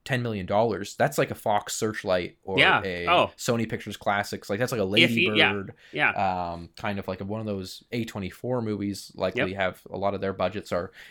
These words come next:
Speaker 1: you know, like, uh, if I go to, um, Uncut Gems,
Speaker 2: Yeah.
Speaker 1: let's see what the, not to hark on budget, that was nineteen, Uncut Gems had a nineteen million dollar budget. That's only really five million dollars adjusted for inflation, less than E T.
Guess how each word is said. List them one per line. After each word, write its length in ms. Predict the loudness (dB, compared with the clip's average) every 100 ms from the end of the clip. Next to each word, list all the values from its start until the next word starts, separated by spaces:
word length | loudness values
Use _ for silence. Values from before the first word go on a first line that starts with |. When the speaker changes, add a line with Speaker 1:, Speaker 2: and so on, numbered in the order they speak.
| -8
Speaker 1:
you 80 | -4
know, 120 | -2
like, 220 | -4 -2
uh, 420 | 2 2 2 -2 -6 _ -20 _ -12
if 100 | 2
I 120 | 2
go 180 | 4 0
to, 500 | -2 -4 -4 -4 -4
um, 380 | -2 -2 -4 -6
Uncut 300 | -8 -6 -6
Gems, 600 | 0 2 2 0 -6 -10 -14 -20 -6
Speaker 2:
Yeah. 200 | 0 2
Speaker 1:
let's 180 | 0 -6
see 120 | -2
what 140 | 0 2
the, 180 | 2
not 160 | 2 -2
to 160 | -4 -6 -12
hark 380 | -2 0 0
on 160 | -2 -2
budget, 400 | 0 0 0 0
that 140 | 2 2
was 120 | 0
nineteen, 280 | -2 -2 -2
Uncut 400 | 0 2 0 -2 -2
Gems 260 | 0 0 0
had 100 | 0
a 60 |
nineteen 400 | 0 -2 -4 -4
million 240 | -4 -4 0
dollar 220 | 0 0
budget. 320 | 0 -2 -2
That's 160 | -2 0
only 280 | 0 -2 -6 -18 _ _ _ _ _
really 300 | 2 6 6
five 420 | 4 4 6 6 4
million 240 | -2 0
dollars 320 | 2 2 2
adjusted 380 | 0 -4 -4 -6
for 100 | -6
inflation, 460 | -4 -2 -2 -2 -6
less 240 | -4 -4
than 100 | -6
E 120 | -6
T. 320 | -4 -4 -4